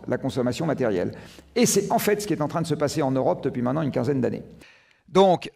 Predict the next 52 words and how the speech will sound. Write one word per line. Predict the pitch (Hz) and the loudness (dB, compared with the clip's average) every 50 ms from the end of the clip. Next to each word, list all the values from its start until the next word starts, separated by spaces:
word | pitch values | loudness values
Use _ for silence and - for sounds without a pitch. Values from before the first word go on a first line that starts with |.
| - | -2
euh, | 170 160 156 151 147 | 0 2 2 2 0
c'est | - - - 190 | -2 -2 -4 2
quoi | - - 220 214 | 6 6 8 8
le | 175 | 8
rapport | 156 143 156 - - 175 165 143 - | 8 6 4 4 4 4 4 4 2
qu'entretient, | 156 147 - - 160 147 - - - 151 147 143 127 113 - | -2 -8 -6 -6 -6 -6 -4 -2 0 0 0 0 -2 -4 -10
c'était | - - 156 - 127 | -14 -14 -10 -8 -6
la | 120 123 | -2 0
longue | 127 190 214 151 | 0 0 0 0
réponse | 139 139 - 165 165 131 - | -2 -2 -2 -4 -4 -4 -4
à | 123 | -6
la | 110 110 | -8 -6
courte | - 175 - - 135 | -6 -6 -6 -4 -4
question, | - 113 - - 180 196 - - _ - - _ _ - | -4 -6 -4 -6 -8 -8 -8 -12 _ -20 -20 _ _ 2
euh, | - 143 143 139 135 131 131 127 123 123 135 | 4 6 6 6 6 4 2 0 0 -2 0
l'économie | 147 170 170 - 175 165 165 170 170 180 175 165 151 - - | 0 2 4 4 4 6 4 4 2 2 0 0 0 0 0
avec | 147 143 151 143 - - | 2 2 2 2 2 0
l'environnement ? | 135 123 123 123 107 120 131 165 208 233 320 294 - _ - | -2 0 2 2 0 2 2 2 0 0 0 -4 -10 _ -2
La | - 110 | 2 2
réponse | 104 113 113 190 226 - - | 2 2 2 -2 0 2 2
est | 190 220 214 - _ _ _ - | 2 2 0 -2 _ _ _ 0
zéro, | 143 175 160 139 139 - - _ _ _ _ _ - | 4 8 8 8 8 6 0 _ _ _ _ _ -4
il | 143 | -4
n'y | |
en | 139 | -2
a | 127 | -2
pas. | - 107 110 - _ _ _ _ _ - - - - - - - - - | -2 -6 -8 -10 _ _ _ _ _ -20 -20 -20 -20 -20 -20 -16 -6 -2
Et | 147 | 2
il | 151 | 6
n'y | 170 233 | 8 8
en | 262 247 | 10 10
a | 208 | 8
pas | - - 143 135 190 233 _ _ _ _ _ _ _ | 6 6 4 2 2 0 _ _ _ _ _ _ _
parce | 190 170 - - 190 175 | 2 2 2 0 -2 -4
que | - - 180 170 160 143 | 0 2 2 4 4 2
quand | - - 143 143 - 190 | 0 0 -2 0 0 0
l'économie | 208 - 208 180 190 190 185 - | 2 2 2 2 0 -2 -4 0
classique, | - - 135 - - 151 - - | 0 0 0 0 -4 -8 -6 -4
celle | - 151 135 | -4 -4 -4
qu'on | - 123 131 | -4 -2 -2
enseigne | 151 - - 170 156 | -2 -2 -2 -2 -2
aujourd'hui | 151 135 139 135 151 143 | 0 0 0 2 2 2
à | 131 | 2
Sciences | - - 131 117 - - | 0 -2 -6 -6 -6 -4
Po, | - 127 120 117 - _ _ _ _ _ _ _ _ | -2 -2 -2 -2 -4 _ _ _ _ _ _ _ _
je | - | -16
suis | - | -14
désolé | 104 101 104 104 113 120 | -12 -10 -8 -8 -6 -6
d'être | 110 - - - | -6 -8 -10 -10
un | 101 | -10
peu | - 101 | -8 -6
désagréable, | 101 98 98 95 92 90 90 87 - | -6 -6 -6 -6 -6 -6 -6 -8 -10